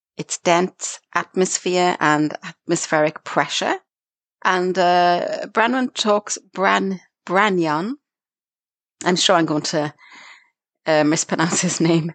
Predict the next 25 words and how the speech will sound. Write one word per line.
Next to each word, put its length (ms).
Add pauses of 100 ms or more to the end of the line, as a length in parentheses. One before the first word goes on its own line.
(100)
many 260
times 320
during 200
the 60
podcast, 440
and 80
I'm 120
very 220
sorry 320
about 280
that. 360 (640)
I'll 120
try 180
my 140
best. 440 (400)
Okay, 380
so 400 (220)
Branyan 500
also 720 (280)
talked 320
about 380
the 460 (600)
spacecraft 760
mission 480 (960)
that 240